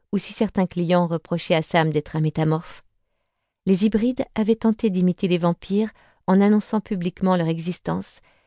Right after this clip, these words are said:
mais n'avaient pas rencontré le même succès. Pour ne rien arranger, un nouveau bar s'était installé vers la sortie de l'autoroute, une quinzaine de kilomètres à l'ouest.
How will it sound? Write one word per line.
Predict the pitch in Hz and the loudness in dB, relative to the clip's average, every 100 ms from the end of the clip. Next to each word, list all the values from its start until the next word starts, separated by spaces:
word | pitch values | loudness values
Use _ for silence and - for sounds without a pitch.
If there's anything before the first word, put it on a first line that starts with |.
| _ - | _ 0
mais | 208 | 4
n'avaient | 220 226 | 6 4
pas | 240 269 | 2 0
rencontré | 233 - 180 - 190 | -4 -4 -6 -2 0
le | |
même | 160 156 | 2 0
succès. | 156 - - - - _ _ _ _ _ _ _ - | -2 -8 -10 -10 -10 _ _ _ _ _ _ _ 0
Pour | 208 | 4
ne | 214 | 6
rien | 220 254 | 6 4
arranger, | 262 226 226 214 269 _ _ - | 4 2 0 -2 -6 _ _ -2
un | 196 | 4
nouveau | 220 226 220 | 4 4 2
bar | 202 214 - | 2 0 -2
s'était | 170 165 - | -10 -8 -4
installé | 175 - 180 180 | -4 0 2 2
vers | 170 160 | 0 -2
la | 156 | -4
sortie | 180 - 185 | -6 -4 -4
de | 156 | -4
l'autoroute, | 151 - 151 156 - - _ _ _ _ - | -4 -4 -4 -6 -10 -20 _ _ _ _ -4
une | 170 175 | 0 0
quinzaine | - 180 170 185 170 | 2 2 4 4 2
de | 160 | -2
kilomètres | - 160 151 151 160 | 0 2 2 0 0
à | |
l'ouest. | 156 151 - - | -2 -2 -8 -16